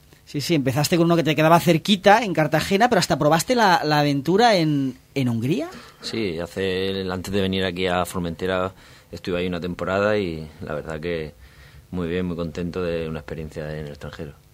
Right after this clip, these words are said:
Speaker 1: Sí, ¿qué tal el fútbol húngaro?
Speaker 2: Bueno, pues yo estaba en la segunda B de allí, como en la tercera liga del país,
Speaker 1: Sí.
Speaker 2: y la verdad que el nivel de España no lo encuentras en, en ninguna parte del
Speaker 1: No,
Speaker 2: mundo, creo yo.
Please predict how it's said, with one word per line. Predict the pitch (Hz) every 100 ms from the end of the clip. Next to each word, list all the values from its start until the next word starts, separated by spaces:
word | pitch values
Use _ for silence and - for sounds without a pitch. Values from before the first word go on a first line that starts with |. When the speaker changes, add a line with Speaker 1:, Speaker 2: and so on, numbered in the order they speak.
| -
Speaker 1:
Sí, | - 127 139 117 101 120 107 - - - - -
¿qué | - 151
tal | 147
el |
fútbol | 160 160 135 131
húngaro? | 156 156 131 113 - - _ - - - _ _
Speaker 2:
Bueno, | 113 117
pues | 87 92 90 92
yo | 95
estaba | - 101 101
en | 101
la | 101 98 95
segunda | - 101 101
B | 95
de | 95
allí, | 90 104
como | 98 85
en | 85
la | 82
tercera | 80 - 90 87
liga | 87
del | 80
país, | 76 87 98 - -
Speaker 1:
Sí. | - 113 127 147
Speaker 2:
y | 92
la | 92
verdad | 87 92
que |
el | 95 95
nivel | 98 98 95 95
de | 95
España | - 104 98 95
no | 87
lo |
encuentras | 82 87 80 76 82
en, | 76 73 67 - - -
en | 90
ninguna | 87 87 87 85 85
parte | 85 87
del | 85
Speaker 1:
No, | 90
Speaker 2:
mundo, | 90 85
creo | 82 80
yo. | 78